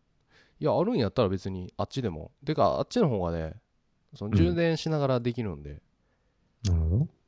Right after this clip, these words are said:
Speaker 1: いいんですけどね。
Speaker 2: うん。その情報待ってます。
Speaker 1: はい。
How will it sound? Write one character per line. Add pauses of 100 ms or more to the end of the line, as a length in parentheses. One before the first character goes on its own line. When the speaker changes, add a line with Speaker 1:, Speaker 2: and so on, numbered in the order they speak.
(180)
Speaker 1:
い
い
ん
で
す
け
ど
ね。 (380)
Speaker 2:
う
ん。 (1040)
そ
の
情
報
待
っ
て
ま
す。
Speaker 1:
は
い。